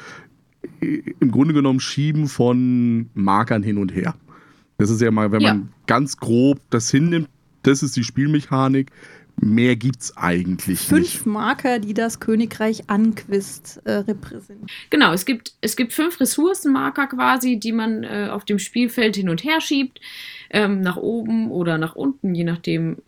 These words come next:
Speaker 2: was einem grad besser passt und wie viel man bereit ist zu investieren, damit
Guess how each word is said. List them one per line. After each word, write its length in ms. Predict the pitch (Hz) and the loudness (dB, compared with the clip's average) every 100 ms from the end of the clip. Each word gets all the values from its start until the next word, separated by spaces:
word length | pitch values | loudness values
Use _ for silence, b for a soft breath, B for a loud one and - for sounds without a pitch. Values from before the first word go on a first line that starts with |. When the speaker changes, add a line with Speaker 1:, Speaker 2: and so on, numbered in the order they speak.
| 185 175 175 165 _ | -12 -10 -10 -12 _
Speaker 2:
was 340 | 165 170 - - | -6 -6 -6 -6
einem 220 | 170 160 | -4 -2
grad 680 | 165 165 165 - - - - 190 208 214 196 170 _ | -2 -4 -6 -10 -18 -18 -18 -16 -16 -14 -14 -14 _
besser 520 | 180 185 190 185 - _ | -4 -2 -6 -6 -8 _
passt 580 | - 277 - - - - | -6 -6 -6 -10 -12 -10
und 260 | 214 196 185 - | -4 -2 -4 -10
wie 500 | 175 175 170 175 185 | -10 -8 -6 -4 -4
viel 280 | 185 - 180 | -4 -4 -2
man 180 | 170 165 | -2 -2
bereit 400 | 160 160 160 165 | -4 -2 -4 -4
ist 340 | 165 - - - | -6 -8 -14 -12
zu 120 | - | -2
investieren, 600 | 247 254 277 - 427 240 | 2 2 0 0 0 2
damit 460 | 175 165 165 - - | 0 0 -2 -6 -14